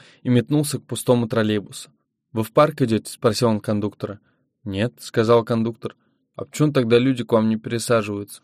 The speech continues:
«Я тоже несколько остановок уже об этом думаю», — сказал кондуктор. «Только вон девочка и пересела». Она показала рукой на место рядом с кондуктором, и у Петрова ёкнуло в сердце,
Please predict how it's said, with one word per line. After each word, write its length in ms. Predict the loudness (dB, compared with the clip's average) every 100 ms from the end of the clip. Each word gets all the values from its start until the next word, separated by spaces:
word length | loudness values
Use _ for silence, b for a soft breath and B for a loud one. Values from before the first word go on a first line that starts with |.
| _ _ _ -8
«Я 120 | 0
тоже 220 | 2 4
несколько 300 | 4 2 0
остановок 460 | 0 0 0 0 -2
уже 200 | 2 2
об 140 | 2
этом 280 | -2 -2 0
думаю», — 280 | 0 0 -2
сказал 360 | -4 0 0
кондуктор. 520 | 0 -2 -4 -6 -10 -12 _ _ _
«Только 220 | -4 2
вон 140 | 4 6
девочка 420 | 4 4 -2 -4
и 40 |
пересела». 600 | -2 -4 -4 -6 -8 -10 _ _ _ _ _
Она 220 | -2 0
показала 460 | 2 2 4 6 4
рукой 300 | 2 2 2
на 100 | 2
место 340 | 0 0 2
рядом 260 | 4 2 -2
с 80 |
кондуктором, 600 | 0 0 0 -4 -4 -4 -6 _ _
и 80 | -2
у 80 | 0
Петрова 380 | 0 2 2 4
ёкнуло 500 | 2 0 -2 -2 -4
в 80 |
сердце, 420 | -4 -4 -4 -12